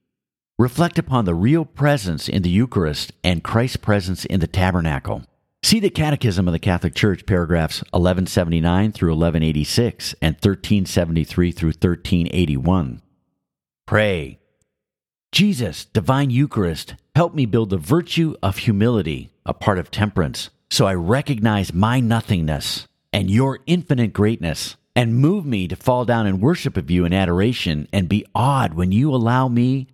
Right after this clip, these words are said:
to receive your actual body and blood in the sacrament of the Eucharist. Amen. Well, here's a second way a man can grow in happiness by reflecting upon today's gospel.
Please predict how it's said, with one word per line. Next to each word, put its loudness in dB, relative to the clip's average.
to 2
receive 0
your 0
actual 0
body 0
and -2
blood 2
in 2
the 0
sacrament 0
of -4
the -2
Eucharist. -2
Amen. 0
Well, 4
here's 2
a -4
second 0
way 2
a 2
man 2
can -6
grow 2
in -2
happiness 0
by 0
reflecting -2
upon -2
today's -2
gospel. -2